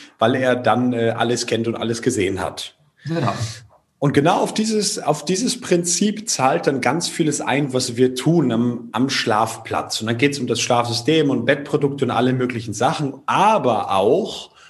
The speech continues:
Speaker 1: um das Prinzip der Gravitation.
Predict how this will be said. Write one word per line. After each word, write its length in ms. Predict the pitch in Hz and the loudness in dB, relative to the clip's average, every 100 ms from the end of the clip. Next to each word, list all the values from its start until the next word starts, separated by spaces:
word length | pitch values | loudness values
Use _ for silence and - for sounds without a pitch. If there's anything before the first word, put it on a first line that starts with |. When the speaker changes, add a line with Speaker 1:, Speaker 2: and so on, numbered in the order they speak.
| _ - | _ 2
Speaker 1:
um 560 | 139 151 165 160 170 - | 4 4 0 -2 -8 -6
das 220 | 131 - | -4 -4
Prinzip 440 | - 127 127 143 - | -2 -2 0 -2 -2
der 120 | 120 | -4
Gravitation. 960 | - 104 113 113 110 - - 95 90 | -2 -2 -2 -4 -6 -6 -4 -4 -4